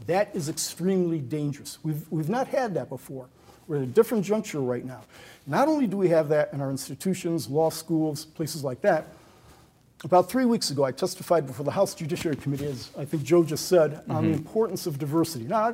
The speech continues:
Speaker 1: you know, I, I testify on a fairly frequent basis, and frankly, I didn't have any particular brief in testifying there, but what struck me was the importance of diversity in the federal judiciary. I think it's important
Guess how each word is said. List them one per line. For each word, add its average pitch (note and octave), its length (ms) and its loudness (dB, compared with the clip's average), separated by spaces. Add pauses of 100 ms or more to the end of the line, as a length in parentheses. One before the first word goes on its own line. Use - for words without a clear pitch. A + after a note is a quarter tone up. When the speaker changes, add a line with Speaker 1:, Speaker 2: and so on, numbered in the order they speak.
Speaker 1:
you G#3+ 80 0
know, G3+ 60 4
I, G#3+ 220 2
I G3+ 40 2
testify E3+ 680 2
on C#3 120 -2
a C3 100 -4
fairly D#3+ 320 0
frequent D3 400 -4
basis, D#3+ 420 -4 (760)
and G3+ 340 6 (280)
frankly, G#3+ 560 4
I F3 100 8
didn't F3 200 4
have E3 180 0
any D3+ 120 -2
particular D3 400 -6
brief D3+ 300 -2
in C3+ 80 -4
testifying C#3 640 -4
there, C3+ 240 -4 (360)
but E3 100 2
what D#3+ 140 0
struck B3 400 -2
me C3 160 -4
was A#2+ 460 -8 (240)
the D3 60 0
importance B3 640 -2 (240)
of E3 400 4
diversity D#3 600 2
in D3+ 60 -8
the C3 100 -8
federal D#3+ 280 0
judiciary. C#3+ 520 -8 (220)
I B3 60 2
think B3 180 0
it's - 140 0
important D3+ 600 -2